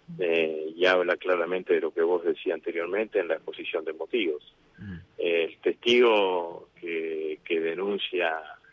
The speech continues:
Speaker 1: que, que denuncia y que expresa que escuchó lo que escuchó de parte de Milman diciendo, "Cuando la maten yo voy a estar en la costa", es un testigo que se presentó a la justicia, ¿no? Entonces, eh, hay que darle todo ese valor, no es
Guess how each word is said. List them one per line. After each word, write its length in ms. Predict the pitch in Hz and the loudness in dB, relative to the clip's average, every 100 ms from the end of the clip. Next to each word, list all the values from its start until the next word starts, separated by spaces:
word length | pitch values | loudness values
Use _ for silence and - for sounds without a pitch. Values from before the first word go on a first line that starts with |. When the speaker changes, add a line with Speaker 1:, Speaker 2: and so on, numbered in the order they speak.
| _ | _
Speaker 1:
que, 200 | 82 76 - | -8 -8 -4
que 160 | 80 | -2
denuncia 440 | 76 123 151 - - | 0 2 2 0 -4
y 40 | |
que 120 | - | -4
expresa 540 | - - 113 113 98 80 - | -2 2 2 2 0 0 -4
que 120 | 82 | -8
escuchó 480 | - - - 104 98 | -8 -16 -2 2 4
lo 120 | 87 | 2
que 80 | 87 | -2
escuchó 580 | - - - 101 92 - - - _ _ | -8 -10 2 2 2 -2 -20 -20 _ _
de 80 | 87 | -6
parte 320 | - 90 - | 0 0 2
de 120 | 87 87 | 0 2
Milman 440 | 107 104 92 82 | 0 0 0 -2
diciendo, 480 | 80 - 92 82 85 | -8 -6 -6 -4 -6
"Cuando 320 | - 80 85 | -6 -6 -2
la 100 | 82 | 0
maten 400 | 92 95 90 82 | 0 0 -2 -6
yo 140 | 85 | -4
voy 180 | 85 82 | -2 0
a 40 | 82 | -2
estar 360 | - 87 80 - - - | 0 0 0 -4 -18 -18
en 120 | - | -8
la 100 | 80 | -8
costa", 540 | - 104 101 120 120 - _ _ _ _ _ | 0 0 2 0 0 -2 _ _ _ _ _
es 220 | 82 - | -8 -6
un 100 | 87 | -8
testigo 460 | - 82 117 127 139 | -6 -4 -2 0 0
que 120 | - | -2
se 120 | - | -8
presentó 460 | - - - - 120 | -8 -10 -12 -2 0
a 20 | |
la 60 | 104 | 0
justicia, 640 | - - 123 - 85 78 - | -4 -2 -2 0 -2 -4 -10
¿no? 220 | 80 101 - | -14 -12 -12
Entonces, 560 | 82 78 87 - 85 80 - _ _ _ _ _ - | -14 -6 -6 -4 -6 -6 -12 _ _ _ _ _ -14
eh, 260 | 80 76 82 | -10 -8 -4
hay 160 | 90 | -2
que 120 | - | 4
darle 280 | 104 117 101 | 4 4 2
todo 300 | - 113 107 | 2 4 4
ese 180 | - 82 | 2 2
valor, 400 | 85 139 107 82 | 2 4 2 0
no 200 | 80 104 | -4 0
es 160 | 110 | 0